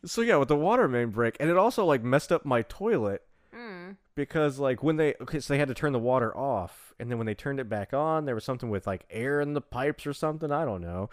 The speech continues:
Speaker 2: Queefs?
Speaker 1: So when it came, God, yes, I guess that is another term for
Speaker 2: <laughs> Air in the pipes.
Speaker 1: air in the pipes. You mongrel.
Speaker 2: Oh, oh.
Speaker 1: You said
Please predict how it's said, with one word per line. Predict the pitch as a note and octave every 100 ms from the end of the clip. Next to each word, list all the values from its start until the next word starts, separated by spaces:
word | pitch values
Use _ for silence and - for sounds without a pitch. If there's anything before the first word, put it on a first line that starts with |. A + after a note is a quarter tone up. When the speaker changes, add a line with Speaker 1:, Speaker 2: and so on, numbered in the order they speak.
| -
Speaker 2:
Queefs? | F#3+ A#3+ - - - -
Speaker 1:
So | - B2
when | A#2+
it | A#2
came, | - C#3+ C3 B2 B2+ -
God, | - - - - - - - - _ _ _ _ _ -
yes, | A#2+ C3
I | A#2+
guess | B2+ -
that | A#2+
is | A2+
another | A2+ A#2
term | - A#2+ A#2
for | A#2+ A#2 G#2+ - - -
Speaker 2:
<laughs> | - - -
Air | C4 G3+ A3
in | A#3
the | B3
pipes. | - - - F4+ C3
Speaker 1:
air | B2 B2+ B2 B2+
in | A#2+
the | A#2
pipes. | - - B2 A2+ G2 G2+ - - - - _ D4+ - _ C4+ - G#2+
You | A2 A#2
mongrel. | A#2 A2+ A2 A2+ A2+ A2 F#2+ F2+ E2+ E2
Speaker 2:
Oh, | G#4 B4 F#4+ C4+ B3+ G3 - E5 F#5+
oh. | - D4 C4+ A3+ - _
Speaker 1:
You | F#3 G4
said | -